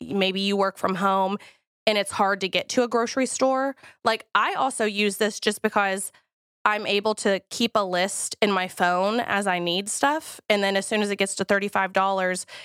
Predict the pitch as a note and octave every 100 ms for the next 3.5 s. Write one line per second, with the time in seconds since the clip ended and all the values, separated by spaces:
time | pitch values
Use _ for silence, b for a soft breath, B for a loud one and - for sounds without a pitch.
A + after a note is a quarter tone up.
0 | B - G3 G#3 - G#3+ G3+ - G#3 G3+
1 | F#3+ G3+ G#3+ A3+ G3+ F#3 - G3 - G3
2 | F#3+ F#3 - F3+ E3+ E3+ G#3+ A3+ C4 A3
3 | F#3 E3 D#3+ G#3+ -